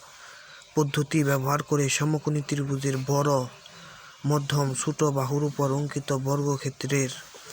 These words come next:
পরিসীমা বের করে সেই পরিসীমাকে চার একক দ্বারা ভাগ করে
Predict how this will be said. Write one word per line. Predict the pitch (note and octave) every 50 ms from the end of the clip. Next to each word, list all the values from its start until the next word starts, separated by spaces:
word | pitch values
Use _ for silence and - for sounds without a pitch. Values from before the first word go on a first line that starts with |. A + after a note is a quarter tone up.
| - - - - - - - - - - - - - - - -
পরিসীমা | - - E3 E3 D#3 - - D#3 D#3 D3+ D3
বের | C#3 C3+ C#3 C#3+ D3 D3+
করে | C#3+ - D3+ C#3+ C#3 C3
সেই | - - D3+ D3+ C#3+ - -
পরিসীমাকে | - D3+ D3+ D3+ D3+ - - - C#3+ C#3+ C#3 C3 - D3 C#3 -
চার | - - D3 C#3+ D3 C#3+
একক | C#3+ C#3 - - C#3 C3+ - - - - - - - - - - - - - - - - -
দ্বারা | C3 C3+ C#3+ C#3 C#3+ C3+
ভাগ | B2 A#2 C3+ C3+ - - -
করে | - D3 C#3+ C#3